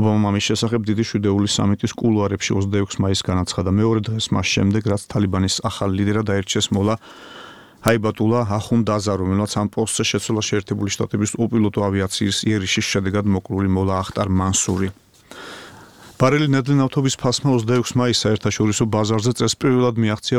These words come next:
ორმოცდაათ დოლარს, რაც ეკონომიკური ზრდის ფისკს აძლევს ნა-, ნავთობის ექსპორტიორ ქვეყნებს. შ-, წლევანდელი წლის დასაწყისში ბრენტის ნედლის ნავთობის საერთაშორისო ფასი ოცდაცხრა დოლარამდე იყო დაცემული. ანალიტიკოსების ვარაუდით, ნავთობის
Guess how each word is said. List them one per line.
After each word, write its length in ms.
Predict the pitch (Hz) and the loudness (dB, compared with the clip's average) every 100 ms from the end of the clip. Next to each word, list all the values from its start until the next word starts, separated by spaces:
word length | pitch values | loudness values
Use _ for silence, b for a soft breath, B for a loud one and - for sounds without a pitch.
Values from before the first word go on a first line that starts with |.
| 110 | 2
ორმოცდაათ 500 | 110 107 107 107 101 - | 2 0 0 0 0 0
დოლარს, 400 | 113 104 - 107 | 0 0 0 -2
რაც 120 | - 113 | -2 -2
ეკონომიკური 480 | 107 104 104 107 104 - | 0 2 0 0 -2 0
ზრდის 220 | 110 - - | -2 -2 -2
ფისკს 260 | 101 - 104 | -2 -2 -2
აძლევს 280 | 98 107 - | 0 -2 0
ნა-, 160 | 104 104 - | 0 -2 -4
ნავთობის 400 | 113 110 107 104 - | -4 -2 -2 0 0
ექსპორტიორ 520 | 107 - 98 - 98 - | -2 -2 -2 0 -2 0
ქვეყნებს. 440 | 113 - 104 - - _ _ _ _ _ _ _ _ - B B B B - | -2 0 0 0 -6 _ _ _ _ _ _ _ _ -18 B B B B -4
შ-, 160 | - - | 0 0
წლევანდელი 380 | 127 120 113 110 - | 2 2 2 0 -2
წლის 160 | 107 - | -2 0
დასაწყისში 560 | 107 117 - 123 - 135 | -2 -2 -2 -2 0 0
ბრენტის 460 | 110 110 107 113 - 110 | 2 2 2 0 0 0
ნედლის 300 | 101 98 - 101 | 2 0 0 -2
ნავთობის 360 | 98 104 101 - | 0 -2 0 0
საერთაშორისო 640 | 98 - - 101 95 104 | 0 -2 -2 -2 0 -2
ფასი 280 | - 110 - 107 | -2 -2 0 0
ოცდაცხრა 380 | 95 101 - 120 107 | 0 -2 -2 -2 0
დოლარამდე 440 | 110 107 98 98 104 - | 2 2 0 0 -2 -2
იყო 120 | 101 104 | -2 0
დაცემული. 480 | 104 - 120 135 127 | 0 2 2 4 2
ანალიტიკოსების 640 | 98 98 - 107 101 98 - | 0 -2 -4 -2 0 -2 0
ვარაუდით, 360 | 104 101 113 123 | 0 0 0 0
ნავთობის 380 | 98 - 98 | -2 -2 -4